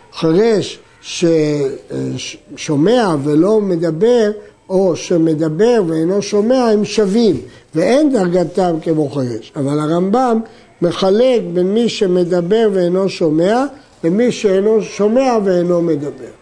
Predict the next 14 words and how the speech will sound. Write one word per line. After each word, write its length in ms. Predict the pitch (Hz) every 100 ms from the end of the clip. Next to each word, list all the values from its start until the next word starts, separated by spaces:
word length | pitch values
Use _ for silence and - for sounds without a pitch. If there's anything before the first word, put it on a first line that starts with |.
| _ _ _ _ - - - - -
אילם 460 | 196 190 220 262 214 151 123
ששומע 760 | - 160 - 170 185 247 254 196
ואינו 340 | 175 160 156
מדבר, 420 | 151 135 131 117 123
או 120 | 170
מי 180 | 208 214
שנשתתק, 880 | 220 185 170 - 160 131 165 208 277 - - - _ 170
מקחו 560 | 147 180 - 220 254
מקח 640 | 240 185 160 202 226 247 -
וממכרו 600 | 175 175 175 185 196 226
ממכר 520 | 202 175 165 214 240 226
ומתנותיו 680 | 185 170 180 165 170 233 226
קיימות 460 | 226 180 175 226 208
בכל, 480 | 220 220 226 185